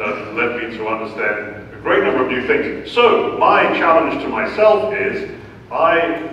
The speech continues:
however many times you've read your Bible, and I, I know I stand amongst some very senior and very experienced Bible students, I hope to be able to share from these studies something new with you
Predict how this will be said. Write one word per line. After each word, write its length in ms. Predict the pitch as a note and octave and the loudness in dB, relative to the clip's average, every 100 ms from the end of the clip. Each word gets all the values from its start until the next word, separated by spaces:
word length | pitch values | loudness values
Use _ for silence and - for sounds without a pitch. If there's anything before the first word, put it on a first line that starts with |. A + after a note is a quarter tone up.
| - | -6
however 420 | - - G3+ G#3 | 0 2 4 4
many 280 | G3 G3 - | 2 0 -2
times 560 | - E3+ - - - - - - - | 0 0 0 -2 -6 -10 -14 -18 -16
you've 240 | A#2 C#3 C#3 | -8 -4 0
read 160 | C#3 | 2
your 160 | C3+ B2+ | 2 2
Bible, 400 | B2+ B2+ B2+ G#2+ | 4 4 4 2
and 80 | B2 | 2
I, 280 | B2+ - A#2+ | 0 -2 -4
I 60 | |
know 200 | C3 B2+ | -2 0
I 120 | A2+ - | 0 -2
stand 240 | B2+ B2 | -2 -2
amongst 340 | A2+ A#2 A#2 - | -4 -6 -8 -6
some 320 | - - - - - - - - | -6 -6 -12 -6 -2 -2 -2 -2
very 260 | C3 B2+ B2 - | -2 -2 -2 -4
senior 380 | D3 C#3+ C#3 | -2 0 -2
and 200 | - - | -2 -4
very 320 | A#2 A2 G#2+ - | 0 0 0 -2
experienced 540 | - C#3+ C#3 - - | -2 2 4 2 -2
Bible 380 | A#2+ A2+ F#2+ - | -2 -2 -4 -6
students, 480 | - - - - - - - - - - | -8 -8 -10 -12 -16 -18 -20 -20 -20 -12
I 180 | C3 D#3+ | -2 -2
hope 260 | E3+ E3 E3 | 0 -2 -2
to 120 | - | -4
be 60 | C3 | -2
able 280 | C3 C3 - | 0 0 -2
to 80 | - B2+ | -4 -2
share 560 | B2 A2+ A2+ A2+ - | 0 0 -2 -4 -10
from 180 | - - | -12 -6
these 240 | C#3+ - | -2 -2
studies 520 | - - - G2+ - - | 0 -2 -2 -4 -8 -12
something 540 | - D#3 E3 D#3 - - | -4 -4 -2 -4 -4 -4
new 300 | - G3 F#3 | -2 0 0
with 160 | - | -2
you 600 | - - - - - - | -2 -4 -6 -8 -12 -14